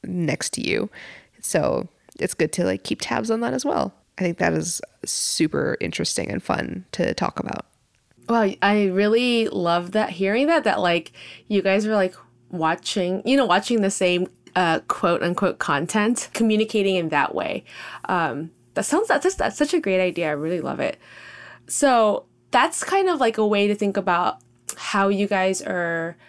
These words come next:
Speaker 2: bridging the gap in terms of, like, connecting physically or to satisfy, like, other types of desire. But I'm wondering if, like,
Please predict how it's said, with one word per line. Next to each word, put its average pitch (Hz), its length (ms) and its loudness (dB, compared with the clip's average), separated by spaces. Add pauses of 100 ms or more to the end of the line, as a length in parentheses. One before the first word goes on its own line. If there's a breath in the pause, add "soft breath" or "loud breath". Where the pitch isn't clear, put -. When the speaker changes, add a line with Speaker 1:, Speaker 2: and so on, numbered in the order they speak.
(140)
Speaker 2:
bridging 185 520 2
the 170 140 -2
gap 160 500 -4
in 180 120 -6
terms 160 260 -6
of, 175 100 -8
like, - 240 -6
connecting 208 680 0 (420 loud breath)
physically 254 420 2
or 196 80 2
to 180 100 -2
satisfy, 160 680 -2
like, 160 180 -2
other 165 200 -4
types 202 220 -6
of 220 100 0
desire. 214 480 0 (320 loud breath)
But 233 120 2
I'm 233 120 4
wondering 285 380 2
if, 320 180 -2
like, 202 300 0